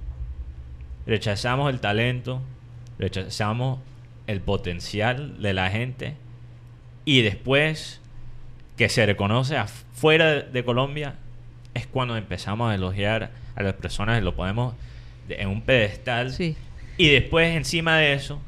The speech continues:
Speaker 1: ponemos a las personas del pasado en un pedestal y le cerramos las puertas a la gente nueva. Y seguimos rechazando la gente con, con, que quiere hacer algo nuevo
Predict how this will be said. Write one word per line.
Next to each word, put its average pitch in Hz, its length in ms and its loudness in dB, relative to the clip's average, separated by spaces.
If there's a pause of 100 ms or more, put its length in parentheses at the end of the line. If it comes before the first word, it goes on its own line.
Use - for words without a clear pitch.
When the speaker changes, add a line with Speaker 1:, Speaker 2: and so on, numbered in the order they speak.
(640)
Speaker 1:
ponemos 127 340 2
a 160 40 4
las 143 140 4
personas 135 320 0
del 151 80 0
pasado 143 420 2
en 131 80 -2
un 123 60 -8
pedestal 139 560 0
y 131 80 0
le 107 120 -2
cerramos 110 340 0
las 147 100 -4
puertas 143 320 0
a 143 40 0
la 123 120 0
gente 139 260 -4
nueva. 143 400 -6 (1120)
Y 117 80 2
seguimos 117 440 2
rechazando 139 800 0 (600)
la 101 100 0
gente 123 360 2
con, 113 260 -4 (120)
con, 101 240 2
que 95 180 -2
quiere 107 180 2
hacer 139 160 2
algo 139 240 4
nuevo 139 400 -2